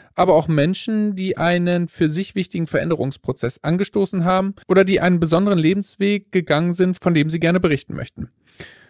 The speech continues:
So oder so möchte ich völlig unterschiedliche Geschichten porträtieren, die geprägt sein sollen von Mut, Selbstreflexion und stetiger Persönlichkeitsentwicklung.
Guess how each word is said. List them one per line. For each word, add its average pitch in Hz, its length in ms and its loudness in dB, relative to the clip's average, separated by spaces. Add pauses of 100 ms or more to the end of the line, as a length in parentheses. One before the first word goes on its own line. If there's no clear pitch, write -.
(100)
So 208 160 6
oder 233 160 6
so 160 140 4
möchte 151 220 0
ich 165 80 -4
völlig 214 380 0
unterschiedliche 190 520 -2
Geschichten 165 440 -4
porträtieren, 190 580 -2
die 185 80 -4
geprägt 165 420 -2
sein 180 280 0
sollen 165 320 0
von 156 240 0
Mut, 226 260 2
Selbstreflexion 175 1000 0
und 165 320 0
stetiger 170 380 0
Persönlichkeitsentwicklung. 131 1000 -4